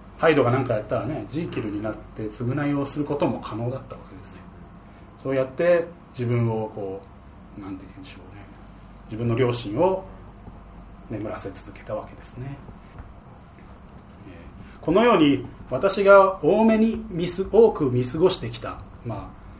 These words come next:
私が、あの、自分がね、はい、犯人であるっていうことをね、認めがたいので、あの、見過ごしてきたっていう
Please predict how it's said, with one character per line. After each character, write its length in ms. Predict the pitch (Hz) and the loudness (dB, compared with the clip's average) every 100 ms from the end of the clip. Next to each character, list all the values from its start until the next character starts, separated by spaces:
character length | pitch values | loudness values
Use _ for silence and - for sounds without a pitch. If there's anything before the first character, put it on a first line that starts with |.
| - | -10
私 460 | 113 143 139 151 139 | -6 -4 -4 -4 0
が、 380 | 143 143 143 113 | 4 4 2 -2
あ 40 | |
の、 280 | 117 113 113 117 - - - - | -6 -4 -6 -8 -12 -18 -20 -12
自 120 | 127 | -4
分 240 | 143 190 180 | 2 4 4
が 100 | 180 | 2
ね、 160 | 190 - | 0 -6
は 220 | - 196 | -4 -2
い、 140 | 151 | -2
犯 240 | - 175 180 | -4 -2 0
人 160 | 123 | 0
で 80 | 107 | -2
あ 40 | 98 | -6
る 60 | |
っ 20 | |
て 160 | 95 - | -10 -14
い 40 | |
う 40 | 104 | -12
こ 60 | |
と 120 | 110 95 | -10 -10
を 60 | |
ね、 100 | 95 92 | -10 -8
認 200 | 110 170 | -4 -2
め 160 | 165 160 | 0 0
が 180 | 135 135 | -2 0
た 140 | 151 | 0
い 60 | 123 | -2
の 100 | - | -6
で、 240 | 107 101 - - - - | -8 -10 -14 -20 -20 -16
あ 40 | |
の、 120 | 95 92 - - - | -14 -14 -16 -18 -10
見 160 | 113 | -6
過 140 | 120 190 | -2 2
ご 120 | 196 | 2
し 120 | - | 0
て 120 | 180 | -4
き 100 | - | -6
た 100 | - | -8
っ 60 | - - - - - - - | -12 -14 -20 -20 -20 -20 -12
て 60 | |
い 160 | 101 | -10
う 60 | 98 | -10